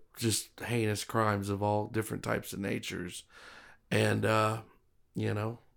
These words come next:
I've got a lot of stories to share as a result of that. A lot of memories, some good,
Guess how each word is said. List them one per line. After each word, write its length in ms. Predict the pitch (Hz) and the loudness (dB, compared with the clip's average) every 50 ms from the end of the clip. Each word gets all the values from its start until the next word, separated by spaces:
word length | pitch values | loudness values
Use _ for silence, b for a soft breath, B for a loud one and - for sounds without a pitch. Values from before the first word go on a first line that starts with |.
| - - | -16 -10
I've 220 | 131 127 113 110 | -8 -8 -6 -4
got 160 | 113 113 110 | -2 -2 0
a 60 | 110 110 | 0 0
lot 220 | 107 113 113 110 | 2 2 2 2
of 80 | 110 - | 0 0
stories 500 | - - - 107 110 110 110 104 - - | -2 0 2 4 4 4 2 2 -2 -4
to 100 | - 107 | -6 -6
share 500 | - - 127 123 117 113 110 107 - B B B B B B B B B B | -6 -2 0 0 0 0 0 -2 -4 B B B B B B B B B B
as 160 | - 104 104 | -2 0 2
a 60 | 110 113 | 4 4
result 400 | 113 113 117 120 120 120 120 - | 4 6 6 6 6 6 4 2
of 140 | 110 98 | 0 0
that. 320 | 101 98 101 101 101 98 101 | 2 2 2 2 0 0 0
A 20 | |
lot 140 | 104 107 107 | 2 2 2
of 80 | 104 107 | 2 2
memories, 440 | 110 110 117 120 120 123 120 - | 2 2 4 4 4 2 2 2
some 200 | - 120 113 110 | 0 0 0 0
good, 360 | 107 113 113 113 117 120 117 | 2 4 4 4 4 2 0